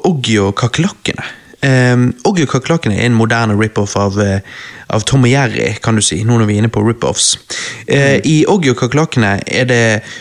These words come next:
Speaker 1: eh, for en gangs skyld katten som, som blir jagd. Eh, det er tre kakerlakker som har tatt seg til rette i huset hans, og, eh, så gjør livet surt for Oggy. De tre kakerlakkene, Didi,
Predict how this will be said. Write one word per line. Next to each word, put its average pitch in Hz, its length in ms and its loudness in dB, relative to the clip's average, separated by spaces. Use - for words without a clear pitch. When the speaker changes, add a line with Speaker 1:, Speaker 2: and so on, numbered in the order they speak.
Speaker 1:
eh, 110 420 2
for - 180 0
en 185 160 2
gangs 147 160 4
skyld 147 260 0
katten - 500 -4
som, 85 540 0
som 120 160 0
blir 117 140 0
jagd. 110 340 -2
Eh, 131 360 2
det - 140 2
er 156 160 4
tre 220 220 -2
kakerlakker 135 600 0
som 131 220 2
har 120 80 2
tatt 127 180 -2
seg 123 120 -4
til 123 80 0
rette 120 300 -6
i 110 120 2
huset 117 340 0
hans, 151 380 0
og, 127 340 2
eh, 127 180 2
så - 180 -2
gjør 165 200 4
livet 151 260 2
surt 123 360 0
for - 100 -2
Oggy. 104 200 -4
De 165 80 0
tre 185 180 0
kakerlakkene, 135 680 0
Didi, 131 460 2